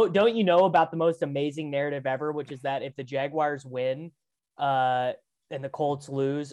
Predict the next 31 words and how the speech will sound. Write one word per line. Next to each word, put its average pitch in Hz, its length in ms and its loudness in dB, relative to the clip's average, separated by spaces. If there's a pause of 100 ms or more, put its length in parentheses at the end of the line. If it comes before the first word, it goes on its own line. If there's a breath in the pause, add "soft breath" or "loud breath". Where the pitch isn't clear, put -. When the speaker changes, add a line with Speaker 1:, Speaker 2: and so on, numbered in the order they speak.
Speaker 2:
the 143 140 -8
Chargers 139 460 2
and 131 100 -2
Raiders 135 320 2
can 139 140 -6
just 123 160 -10
kneel 131 320 2
Speaker 1:
Can 120 100 4
Speaker 2:
out 123 180 4
Speaker 1:
kneel 98 120 -14
Speaker 2:
for 160 100 0
Speaker 1:
down, - 80 -8
Speaker 2:
four 160 160 2
Speaker 1:
yeah. 151 60 -6
Speaker 2:
quarters? 175 440 0 (360 soft breath)
I 214 100 10
really, 262 440 8 (100)
I, 208 260 4
obviously 190 420 2
the 156 100 -6
Jaguars 143 500 -4
are 135 40 -12
not 135 200 -8
gonna 135 140 -4
win, 139 300 -4
but 147 100 -4
I 135 100 0
want 139 340 -4
it 170 140 -4
to 170 80 -8
happen 135 540 -6